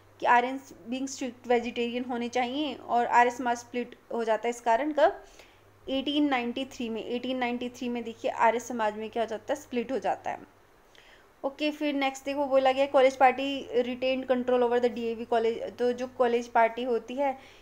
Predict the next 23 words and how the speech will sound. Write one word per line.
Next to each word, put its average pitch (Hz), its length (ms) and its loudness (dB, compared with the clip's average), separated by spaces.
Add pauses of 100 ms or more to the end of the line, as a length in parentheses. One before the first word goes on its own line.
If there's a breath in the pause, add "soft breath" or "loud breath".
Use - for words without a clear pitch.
(160 loud breath)
इनका 254 200 0
कंट्रोल 262 420 4
रहता 254 280 4
है 262 100 4
डीएवी 247 300 -4 (100)
स्कूल 240 460 0
और 240 80 4
कॉलेजेस 240 440 0
पे, 285 200 -2
while 240 360 4
जो 247 340 -2 (360 loud breath)
आर्य 262 540 4 (220)
प्रतिनिधि 247 560 0
सभा 233 360 0
पंजाब 233 540 2
and 233 300 -6
a 233 40 -2
majority 233 460 0
of 240 140 -6
local 233 240 -2
आर्यन 220 200 -2
समाज 226 240 -2
branches 214 380 -4